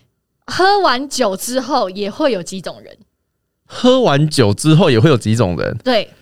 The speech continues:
Speaker 2: 好，那你是喝完酒之后是哪一种人？
Speaker 1: 我就是聆听者。
Speaker 2: 你喝完酒，然后还当聆听者？
Speaker 1: 对。
Speaker 2: 你只是在发呆吧？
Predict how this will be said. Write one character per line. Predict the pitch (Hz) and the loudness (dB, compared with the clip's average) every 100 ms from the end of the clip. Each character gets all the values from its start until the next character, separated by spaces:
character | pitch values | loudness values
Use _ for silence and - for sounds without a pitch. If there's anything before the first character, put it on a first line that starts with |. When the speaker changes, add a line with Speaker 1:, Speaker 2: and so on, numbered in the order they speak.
| _ - | _ -4
Speaker 2:
好， | 117 | -2
那 | 151 185 | 2 2
你 | |
是 | 120 139 | 2 2
喝 | 175 | 4
完 | 147 131 | 4 4
酒 | 107 | 2
之 | 127 | 4
后 | 131 | 4
是 | 135 | 2
哪 | 80 | 0
一 | 120 | 0
种 | 101 85 | -2 -4
人？ | 50 52 - _ _ - | -10 -14 -18 _ _ -6
Speaker 1:
我 | 262 | -4
就 | 311 | -2
是 | 302 330 294 233 | -2 -2 -2 -4
聆 | 208 208 214 | -4 -6 -6
听 | 240 220 | -8 -8
者。 | 226 - - _ _ _ _ _ _ _ - | -8 -12 -14 _ _ _ _ _ _ _ 2
Speaker 2:
你 | 151 | 2
喝 | 107 220 247 | 4 4 4
完 | 170 175 | 4 2
酒， | 160 135 | 2 2
然 | 123 139 | 4 2
后 | 185 | 4
还 | 151 | 4
当 | 143 175 170 | 4 2 4
聆 | 135 | 4
听 | 143 156 160 | 6 6 6
者？ | 131 92 - | 2 0 0
Speaker 1:
对。 | 233 208 139 - | -2 -2 -4 -2
Speaker 2:
你 | 151 147 | 2 4
只 | 160 147 | 4 4
是 | |
在 | 202 | 4
发 | 190 165 165 | 4 2 2
呆 | 151 147 | 2 2
吧？ | 135 69 - | 0 -2 -8